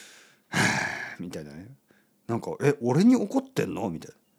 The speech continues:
「僕に怒ってんですか？」いや、違うんですね。多分、あの、探してる本が全然ないんでしょうね。でも、そんな、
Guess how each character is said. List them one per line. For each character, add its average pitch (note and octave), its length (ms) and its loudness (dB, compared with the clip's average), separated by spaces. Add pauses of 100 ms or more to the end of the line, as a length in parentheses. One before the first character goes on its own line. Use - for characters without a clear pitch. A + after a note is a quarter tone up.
(400)
「僕 A3 280 -4
に - 80 0
怒 - 260 2
っ - 60 -20
て - 140 -4
ん G#2+ 40 -4
で D#2+ 100 -6
す - 100 -8
か？」 D#2 240 -8 (1400)
い A2+ 60 -2
や、 G2+ 120 -2
違 A#2 60 0
う D3 160 6
ん G#2 60 4
で D#2+ 40 -2
す - 60 -12
ね。 F2 160 -4
多 D#3+ 160 2
分、 A2+ 160 4
あ F2+ 60 0
の、 E2 300 -8
探 C3 300 0
し - 100 -6
て F3 120 0
る E3 80 4
本 D#3 240 4
が D#2 300 -4 (160)
全 C3+ 260 4
然 D#3 240 6
な G2+ 140 2
い C#3+ 40 6
ん B2 80 6
で D2+ 80 -2
し - 120 -12
ょ - 60 -12
う - 40 -12
ね。 A2+ 140 -10 (880)
で - 80 -6
も、 F2 120 -6
そ - 260 -12
ん G#3+ 420 4
な、 G#3 340 4